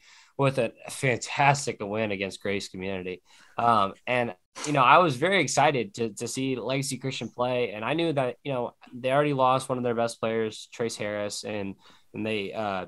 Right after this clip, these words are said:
they were coming out there just trying to do whatever they could. But, um, I wanna give a shout out to the three guys on this team that really proved to me that they are the, the true, like, offense of this team. Um, and those are, uh,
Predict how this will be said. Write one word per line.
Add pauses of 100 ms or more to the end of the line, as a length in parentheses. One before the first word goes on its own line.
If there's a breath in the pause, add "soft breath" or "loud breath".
they
were
coming
out
there
just
trying
to
do
whatever
they
could.
But, (440 soft breath)
um, (140)
I
wanna
give
a
shout
out
to
the
three
guys
on
this
team
that
really
proved
to
me
that
they
are (320)
the, (280)
the
true,
like,
offense
of
this
team. (320 loud breath)
Um, (760)
and
those
are,
uh,